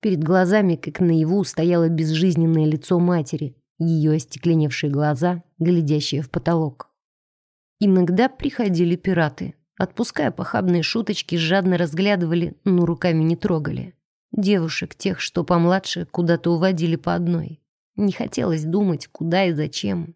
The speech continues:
но ни одна из них не вернулась. На третий дьют от истощения я уже не могла сидеть и легла на холодный пол.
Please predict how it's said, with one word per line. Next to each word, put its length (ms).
но 240
ни 140
одна 320
из 100
них 240
не 120
вернулась. 640
На 200
третий 320
дьют 600
от 200
истощения 640
я 140
уже 180
не 100
могла 300
сидеть 560
и 160
легла 400
на 120
холодный 540
пол. 420